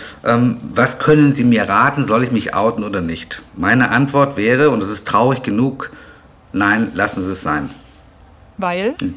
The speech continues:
Speaker 1: das sagt eigentlich alles. Weil die Gesellschaft nicht dafür gemacht ist und weil der Fußball nicht dafür gemacht ist und,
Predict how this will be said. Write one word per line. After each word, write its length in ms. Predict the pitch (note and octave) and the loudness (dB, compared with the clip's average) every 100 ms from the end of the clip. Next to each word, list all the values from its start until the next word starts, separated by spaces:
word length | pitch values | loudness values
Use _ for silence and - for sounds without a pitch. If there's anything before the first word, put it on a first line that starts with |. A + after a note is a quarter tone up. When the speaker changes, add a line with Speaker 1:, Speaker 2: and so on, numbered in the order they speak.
| - - - | -14 -20 -6
Speaker 1:
das 180 | F#2 - | -4 0
sagt 300 | F#2 F#2 - | -2 -2 -4
eigentlich 300 | F2+ F#2+ - | -4 -2 -4
alles. 240 | E2+ - - - - | -6 -6 -10 -10 0
Weil 180 | A2 C#3+ | 4 4
die 120 | D3 | 4
Gesellschaft 540 | C#3+ B2+ D#3+ - C#3+ C#3 | 2 4 2 2 0 2
nicht 160 | A#2+ | 0
dafür 200 | C3 - A2+ | 0 0 0
gemacht 380 | A2+ C#3 - | 2 2 0
ist 160 | G#2+ G#2+ | -6 -4
und 80 | G#2 | 0
weil 80 | G2+ | 0
der 100 | G2+ | -2
Fußball 340 | D3+ - G2 | -4 -2 -2
nicht 160 | G2 F#2+ | 0 -4
dafür 220 | F2+ F2+ | -6 -6
gemacht 400 | E2+ E2+ - E2+ | -4 -4 -6 -6
ist 220 | A2+ - | -6 -6
und, 360 | - G2+ G2 | -6 -6 -6